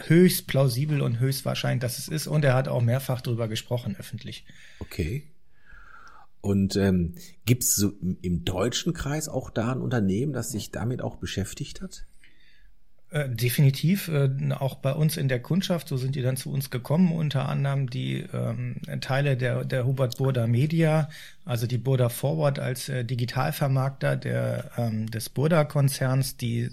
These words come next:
Speaker 1: sich, äh, aus deutscher Perspektive relativ früh als jetzt für ein großes Unternehmen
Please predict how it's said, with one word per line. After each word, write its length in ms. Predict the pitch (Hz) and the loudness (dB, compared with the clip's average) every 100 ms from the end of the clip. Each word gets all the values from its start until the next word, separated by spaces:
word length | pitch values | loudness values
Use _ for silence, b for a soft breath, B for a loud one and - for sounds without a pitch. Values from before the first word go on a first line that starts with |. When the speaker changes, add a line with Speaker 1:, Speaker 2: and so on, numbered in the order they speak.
| - | -10
Speaker 1:
sich, 460 | - 120 120 120 B B B B B - 349 | -8 -2 -2 -2 B B B B B -18 -10
äh, 200 | 127 117 | -6 -4
aus 340 | - - 110 - | -4 -4 -4 -4
deutscher 340 | 113 135 139 | -2 2 0
Perspektive 640 | - 127 - 123 - 113 117 | 2 0 0 -2 -2 0 0
relativ 420 | 127 123 - 117 | 0 0 -2 -6
früh 480 | - - 156 190 185 | -6 2 6 6 4
als 280 | 139 135 | 2 2
jetzt 220 | - 123 - | 2 -2 2
für 100 | 117 | 0
ein 100 | 110 | 0
großes 440 | 104 143 156 143 | -2 -2 0 -2
Unternehmen 800 | 135 139 131 131 127 127 127 | 2 2 4 4 4 4 2